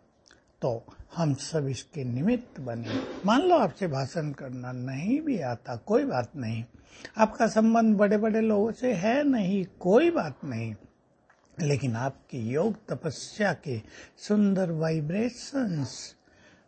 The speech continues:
दूसरों में जागृति लाएंगे। जो देवकुल की आत्माएं हैं, जो कल पहले बाबा से जुड़े थे, चाहे वो महात्मा हो, संत हो, महामंडलेश्वर हो, विद्वतगण हो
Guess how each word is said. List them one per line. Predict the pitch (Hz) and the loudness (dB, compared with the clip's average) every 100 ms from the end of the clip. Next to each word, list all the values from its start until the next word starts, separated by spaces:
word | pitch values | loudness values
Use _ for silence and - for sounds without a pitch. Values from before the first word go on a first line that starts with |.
| _ - | _ 0
दूसरों | 170 160 - 165 143 | 2 2 -2 -4 -2
में | 135 151 123 113 | -2 -4 -6 -8
जागृति | 98 - - 123 117 - 127 | -8 -12 -10 -6 -6 -8 -8
लाएंगे। | 110 104 104 104 - - - - - - | -8 -6 -8 -10 -12 -18 -20 -20 -16 -6
जो | 139 | 4
देवकुल | 165 240 226 180 139 | 6 6 2 -6 -8
की | - 131 | -6 -4
आत्माएं | 110 - 131 131 247 | -4 -6 -6 -2 -2
हैं, | 214 147 120 113 - _ - - - | -2 -4 -6 -8 -14 _ -20 -16 0
जो | 190 214 - | 2 2 2
कल | - 254 240 | 6 8 6
पहले | - - 185 151 185 180 175 170 | 0 -6 -2 0 2 4 4 2
बाबा | 143 131 143 139 | 0 0 0 0
से | 131 - | -4 -6
जुड़े | 131 127 143 208 | -6 -4 -4 -4
थे, | 151 - | -4 -8
चाहे | 123 135 | -8 -6
वो | 123 120 | -4 -2
महात्मा | 143 160 220 - 196 147 | -2 -2 -2 -6 -8 -6
हो, | 139 127 120 | -4 -6 -8
संत | - 190 220 185 - 147 | -4 0 2 2 -2 -8
हो, | 139 | -6
महामंडलेश्वर | 123 123 190 190 185 170 139 - 143 | -4 -4 -2 -2 -2 -4 -6 -12 -10
हो, | 131 | -8
विद्वतगण | 127 127 123 160 240 - 175 143 | -6 -6 -4 -2 -2 -2 -4 -2
हो | 123 131 120 | -2 -4 -6